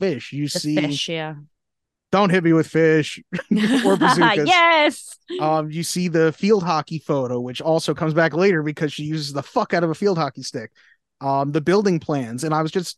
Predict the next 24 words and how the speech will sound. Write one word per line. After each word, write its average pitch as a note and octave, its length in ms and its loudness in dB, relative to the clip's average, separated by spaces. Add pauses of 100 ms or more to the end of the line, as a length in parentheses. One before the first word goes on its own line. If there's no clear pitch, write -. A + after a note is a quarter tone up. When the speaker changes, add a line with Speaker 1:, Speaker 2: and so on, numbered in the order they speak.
Speaker 1:
you D#3+ 140 -2
know, A#2+ 220 -8 (440)
having E3+ 220 -2
seen A3 180 2
the A#3 60 6
movie G3+ 200 2
before F3+ 300 -2
and D#3+ 100 -2
remembering G3 380 -2
it G#3 140 -10
kind A#3+ 340 0
of D3+ 180 2
as E3 180 -6
I F#3 40 0
was F3 100 -2
watching E3+ 340 -6
that, D3 140 -2
I C3 60 -6
was D3+ 140 -6
like, C#3+ 160 -4 (800)
"Oh, A3 400 0
all C4 240 2
of D4 80 -2
this, - 260 -2